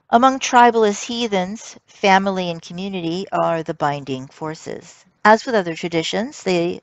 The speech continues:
of course, honor the gods, observe bloating, and celebrate the holy tides. To tribalists, religion, community, and culture are united and inseparable.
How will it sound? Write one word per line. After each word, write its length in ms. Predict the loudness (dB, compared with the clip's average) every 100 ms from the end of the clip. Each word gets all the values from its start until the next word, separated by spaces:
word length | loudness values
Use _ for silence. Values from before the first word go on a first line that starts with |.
| -10
of 100 | -10
course, 340 | -4 -4 -4 0
honor 380 | 2 2 -2 -6
the 100 | -2
gods, 480 | 0 0 -2 -10 -6
observe 540 | -2 -2 -2 -4 -4 -4
bloating, 580 | -4 -4 -4 -8 -8 -14 -4
and 400 | 0 0 -2 -4
celebrate 480 | -2 -2 0 -4 -4
the 100 | -6
holy 300 | -4 -4 -2
tides. 580 | 2 2 2 -4 -16 _ -6
To 100 | -2
tribalists, 760 | 4 4 4 2 2 -2 -18 -6
religion, 420 | -2 0 -2 -6
community, 680 | -10 -12 -10 -6 -4 -4
and 140 | -4 -8
culture 460 | -6 -6 -4 -4 -4
are 140 | -6
united 640 | -6 -6 -2 0 0 -2 -4
and 320 | -6 -6 -6
inseparable. 840 | -10 -12 -8 -6 -6 -8 -8 -10